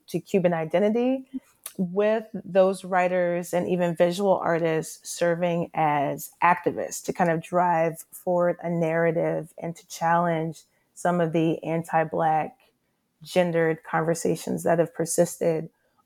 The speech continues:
on the island. I've also been inspired, and Devin Spence Benson has written about this, but the work of the Afro Cubanas Collective based in Havana, which includes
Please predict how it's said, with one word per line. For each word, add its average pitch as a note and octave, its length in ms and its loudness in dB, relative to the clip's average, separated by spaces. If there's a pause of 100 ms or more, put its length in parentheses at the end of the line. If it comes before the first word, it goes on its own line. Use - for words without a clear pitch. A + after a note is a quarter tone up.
on F3 220 0
the D#3+ 180 -2
island. D#3+ 600 0 (400)
I've F3+ 160 0
also G3+ 440 0
been G3+ 400 0
inspired, F3 600 0
and E3 100 -4
Devin F3 300 0
Spence E3+ 300 0
Benson F3 460 0
has D#3+ 140 0
written E3 200 0
about D#3+ 340 0
this, F3 180 0
but E3+ 200 -4
the F3 80 2
work E3+ 220 0
of E3+ 120 -2
the E3+ 160 2
Afro E3 300 -2
Cubanas F3+ 480 0
Collective E3+ 720 0 (480)
based G3+ 320 2
in G#3 100 0
Havana, E3+ 840 0
which F3 260 2
includes G#3+ 880 0